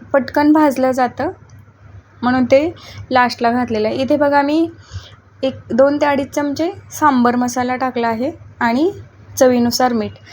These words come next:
इथे मसूर आणि तुरीची डाळ मी अगदी थोडीशी घातलेली आहे आणि या आपल्या शेवग्याच्या शेंगा.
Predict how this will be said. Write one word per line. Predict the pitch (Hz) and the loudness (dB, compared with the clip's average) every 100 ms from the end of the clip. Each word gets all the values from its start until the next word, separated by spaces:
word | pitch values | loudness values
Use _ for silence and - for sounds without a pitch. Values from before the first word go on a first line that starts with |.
| - - | -20 -10
इथे | 240 254 277 285 - | -2 2 2 0 -2
मसूर | 247 277 - 294 | 0 2 0 2
आणि | 277 277 | 2 0
तुरीची | 285 285 269 247 262 | -2 -2 -2 -2 -2
डाळ | 262 262 | 0 0
मी | 254 269 | -2 -2
अगदी | 277 240 285 | -2 0 -2
थोडीशी | 294 277 294 269 262 285 | -4 2 2 2 -2 0
घातलेली | 302 285 233 226 233 | 2 0 0 -2 -2
आहे | 226 240 320 - - - - | -2 -4 -6 -14 -20 -18 -4
आणि | 240 247 | 0 2
या | 240 | 4
आपल्या | 240 285 302 | 2 -2 0
शेवग्याच्या | 311 247 196 208 262 | 2 2 0 -2 -2
शेंगा. | 294 240 196 | -2 -2 -4